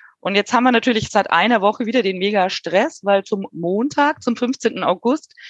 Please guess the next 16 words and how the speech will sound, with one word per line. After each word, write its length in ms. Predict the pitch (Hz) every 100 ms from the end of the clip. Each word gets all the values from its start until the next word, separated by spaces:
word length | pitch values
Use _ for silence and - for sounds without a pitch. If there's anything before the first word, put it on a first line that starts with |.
| - -
jetzt 240 | - 202 -
weitreichende 720 | 180 190 190 185 202 180 160
Änderungen 480 | 185 226 190 190
in 60 | 180
der 100 | 180
Förderlandschaft 1120 | - 175 196 180 180 - 185 175 - - - - _ - _ _ _ - -
jetzt 320 | 175 - -
vor 280 | - 180 -
uns 180 | 247 -
stehen. 640 | - 220 220 240 285 339 - - - _ -
Das 240 | 190 -
heißt, 400 | 185 170 220 -
Pelletheizungen 800 | 202 196 214 196 190 - 202 190
werden 240 | 175 175
deutlich 320 | 180 175 196 151
weniger 540 | 180 226 175 156 156